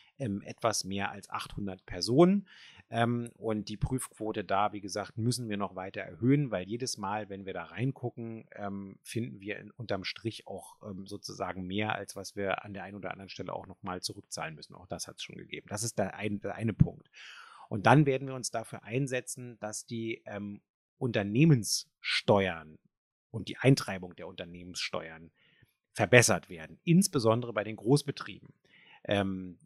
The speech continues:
da, ähm, ist die Prüfquote wegen Corona leider gesunken. Wir waren immer so bei roundabout zwanzig, fünfundzwanzig Prozent bei den Großbetrieben.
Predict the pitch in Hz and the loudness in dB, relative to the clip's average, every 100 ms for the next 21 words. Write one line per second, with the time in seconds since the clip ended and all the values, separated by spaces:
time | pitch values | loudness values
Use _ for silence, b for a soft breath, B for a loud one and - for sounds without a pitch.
0 | _ 107 107 117 117 113 110 104 104 139 | _ 4 8 8 8 2 -8 -10 -10 -6
1 | - 123 - 139 - 120 127 107 110 110 | -6 6 8 8 2 0 0 0 -6 -8
2 | - 90 101 123 123 113 - - 110 107 | -12 -8 -2 2 2 0 -4 -4 2 2
3 | 110 92 95 101 131 170 202 254 170 101 | 2 0 -2 0 0 0 -2 -2 -8 -4
4 | 95 104 117 110 107 101 95 98 95 90 | -2 -2 -4 -10 -8 -8 -2 -2 -2 2
5 | 95 117 113 95 82 85 110 139 143 - | 6 6 6 0 -4 -2 0 0 -2 -6
6 | 98 117 113 - 110 110 101 101 104 104 | -4 -4 -6 -6 -6 -6 -8 -10 -12 -14
7 | - - - 147 220 - _ _ _ _ | -12 -8 2 4 4 0 _ _ _ _
8 | 139 135 117 135 147 151 - 160 160 175 | -2 -2 0 0 -2 -6 -6 -4 -2 -2
9 | 180 | -4